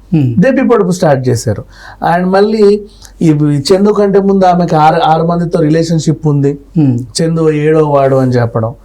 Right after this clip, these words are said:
Speaker 2: ఇంకే, అంటే మనుషులు ఎలాగూ లేరు. ఇప్పుడు
Speaker 1: Hmm.
Speaker 2: అసలు విషయానికి వస్తే వీళ్ళది, ఆ, ఏదో శారీరక సుఖం కోసమే ఆవిడతో సంబంధం పెట్టుకున్నట్టుగా జనాలు మాట్లాడుతున్నారు.
Speaker 1: Hmm.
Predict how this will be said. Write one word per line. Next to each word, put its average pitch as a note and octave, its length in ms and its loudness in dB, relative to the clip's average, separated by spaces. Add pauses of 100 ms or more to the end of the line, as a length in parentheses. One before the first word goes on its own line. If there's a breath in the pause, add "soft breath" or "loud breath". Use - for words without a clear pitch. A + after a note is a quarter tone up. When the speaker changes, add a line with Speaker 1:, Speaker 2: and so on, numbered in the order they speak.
(420 loud breath)
Speaker 2:
ఇంకే, F#3 240 2
అంటే D3+ 420 -2
మనుషులు D#3+ 460 0
ఎలాగూ D#3 300 0
లేరు. A#2 340 0 (160)
ఇప్పుడు C3+ 180 0
Speaker 1:
Hmm. B2 80 2
Speaker 2:
అసలు F3+ 140 0
విషయానికి F#3+ 380 0
వస్తే D3 200 -2
వీళ్ళది, D3+ 640 0 (600 loud breath)
ఆ, C3 60 0
ఏదో C3+ 320 2
శారీరక E3+ 560 0
సుఖం F#3 360 0
కోసమే F3 500 0
ఆవిడతో D3+ 420 0
సంబంధం D#3 440 0
పెట్టుకున్నట్టుగా D#3 640 0
జనాలు D#3+ 360 2
మాట్లాడుతున్నారు. A#2+ 720 -4
Speaker 1:
Hmm. C3+ 180 2